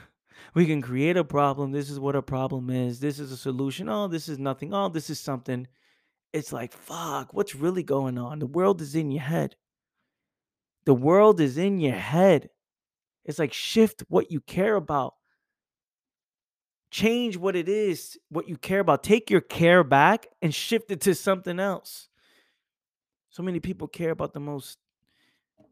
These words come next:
man, who am I to judge it, right? I was gonna say so many people care about the most meaningless things or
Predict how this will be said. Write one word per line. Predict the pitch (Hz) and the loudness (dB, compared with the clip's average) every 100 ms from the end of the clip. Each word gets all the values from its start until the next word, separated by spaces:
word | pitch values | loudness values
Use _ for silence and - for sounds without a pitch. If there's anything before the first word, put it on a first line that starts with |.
| _ | _
man, | - - _ _ _ _ | -20 -20 _ _ _ _
who | 190 | -8
am | 160 127 | -6 -6
I | 120 | -8
to | 139 | -12
judge | - 131 - | -16 -16 -16
it, | - | -20
right? | - | -20
I | - _ _ _ _ _ _ _ _ _ _ _ _ _ _ _ | -20 _ _ _ _ _ _ _ _ _ _ _ _ _ _ _
was | 160 | -10
gonna | 147 | -8
say | 151 139 | -8 -10
so | 151 | -8
many | 139 | -8
people | 135 139 127 | -8 -8 -10
care | - 127 | -8 -8
about | 123 123 | -6 -8
the | - | -6
most | 127 127 117 - _ _ _ _ _ _ _ _ _ - | -4 -4 -6 -12 _ _ _ _ _ _ _ _ _ -4
meaningless | 139 151 151 147 139 135 - | 0 2 0 -2 -2 -4 -6
things | - - 135 131 123 120 | -14 -4 -2 -2 -4 -8
or | - | -10